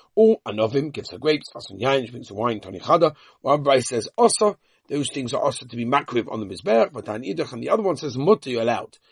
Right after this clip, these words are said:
But Amr Rabbi Yosef, Tani Gurion,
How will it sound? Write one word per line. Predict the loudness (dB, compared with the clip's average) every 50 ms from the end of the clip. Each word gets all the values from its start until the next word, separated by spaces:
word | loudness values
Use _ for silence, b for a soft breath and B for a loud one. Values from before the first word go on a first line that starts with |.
| b b b b b
But | 2
Amr | 2 4 4 2
Rabbi | 0 0 -4
Yosef, | -6 -8 -10 -12 -14 -14 _ _ _ _ _ _ b b b b b b -14
Tani | 2 4 6 6 8 6 6 4 0 -4 -12
Gurion, | -14 -2 2 4 4 4 4 4 2 2 0 -2 -6